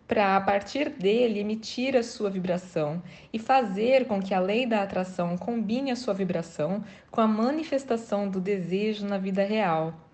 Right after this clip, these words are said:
Quando você pede pela manifestação antes de emitir a vibração,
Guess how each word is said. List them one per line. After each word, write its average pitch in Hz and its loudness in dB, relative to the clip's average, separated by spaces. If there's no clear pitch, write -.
Quando 311 4
você 254 2
pede 208 2
pela 185 0
manifestação 190 0
antes 262 0
de 208 -4
emitir 190 -2
a 180 4
vibração, 180 -2